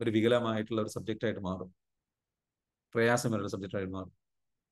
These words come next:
നമ്മൾ എന്താണ് അനുഭവിച്ചത്, എന്താണ് നിങ്ങൾ, അപ്പൊ repeated ആയിട്ട് നമ്മളുടെ, അപ്പൊ നമ്മുടെ ഈ ഒരു software എന്ന് പറയുന്നത് ഇത് നമ്മളെ പ്രവർത്തി-, നമ്മളെ നിയന്ത്രിക്കുന്ന ഒരു സംഗതി ഇതാണ്.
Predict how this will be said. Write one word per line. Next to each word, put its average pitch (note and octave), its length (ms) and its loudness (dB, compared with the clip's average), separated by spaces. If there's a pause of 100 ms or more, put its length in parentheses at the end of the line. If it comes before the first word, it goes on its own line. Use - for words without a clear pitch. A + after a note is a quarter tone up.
(1000)
നമ്മൾ G3 300 10
എന്താണ് G#3 520 10
അനുഭവിച്ചത്, C#3+ 640 6
എന്താണ് B2+ 200 2
നിങ്ങൾ, A#2 140 0
അപ്പൊ B2 120 2
repeated F3+ 420 2
ആയിട്ട് F3+ 180 8
നമ്മളുടെ, D3+ 340 2
അപ്പൊ E3 200 2
നമ്മുടെ G3+ 240 0
ഈ G#3 40 2
ഒരു F#3 80 0
software F3+ 560 6
എന്ന് E3+ 160 4
പറയുന്നത് C#3 400 2
ഇത് B2+ 100 2
നമ്മളെ C#3 300 2
പ്രവർത്തി-, D3 460 2
നമ്മളെ D3+ 160 0
നിയന്ത്രിക്കുന്ന D#3+ 680 6
ഒരു D#3 80 -2
സംഗതി A#2+ 300 -2
ഇതാണ്. F#2 200 -4